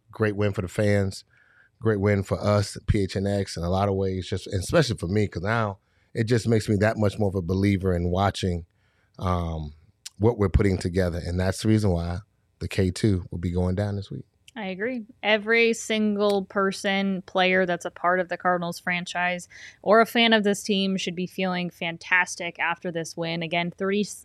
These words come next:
Speaker 2: thirty-one seventeen was the final in this game. If you're not following us on social media, please do so. If you're not subscribed to our podcast or our YouTube channel, we'd love for you to hit that subscribe button.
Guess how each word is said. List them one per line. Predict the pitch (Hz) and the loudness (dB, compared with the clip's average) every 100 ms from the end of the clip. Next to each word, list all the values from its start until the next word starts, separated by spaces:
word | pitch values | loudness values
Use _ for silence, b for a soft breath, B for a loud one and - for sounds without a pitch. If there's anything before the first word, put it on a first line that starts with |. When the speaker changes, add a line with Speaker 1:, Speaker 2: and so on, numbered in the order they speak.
| _ - | _ -2
Speaker 2:
thirty-one | 202 202 190 185 | 0 2 0 -2
seventeen | - 190 175 165 - 220 214 214 208 B B B B B B - | -2 -2 -2 -6 -6 -2 2 2 2 B B B B B B -2
was | 202 262 226 | 2 2 0
the | 254 | -2
final | 269 233 240 226 | 2 2 2 0
in | 220 | 0
this | 208 208 - | 0 -2 -2
game. | 202 214 208 208 | 0 2 0 0
If | 190 | -2
you're | 196 | -2
not | 214 349 | 0 -2
following | - 330 311 311 285 | 0 2 2 2 2
us | 277 294 - | 0 -2 -4
on | 226 | -4
social | 220 196 208 | -4 -4 -4
media, | 190 185 196 220 247 | -4 -2 -2 -2 -4
please | - 294 269 - | -6 -8 -8 -6
do | 170 | -6
so. | 160 - 165 | -6 -2 0
If | 208 | 0
you're | 202 | -2
not | 196 185 | -2 -4
subscribed | - - - 196 196 - | -8 -12 0 2 2 0
to | 185 | -2
our | 160 | -2
podcast | - 208 220 - 240 240 262 - | -2 0 0 0 -2 -2 -2 -4
or | 202 | -2
our | 180 | -2
YouTube | 185 202 - 196 | -4 -6 -6 -8
channel, | - 214 196 190 214 | -6 -2 0 0 -2
we'd | 196 190 170 | -2 -2 -2
love | 170 185 180 196 | 0 4 4 2
for | - | -2
you | 202 185 | 0 0
to | |
hit | 190 180 | -2 0
that | 175 156 | -2 -2
subscribe | 156 - - 220 220 | -10 -14 0 2 2
button. | 214 208 214 214 | -2 -2 -2 -6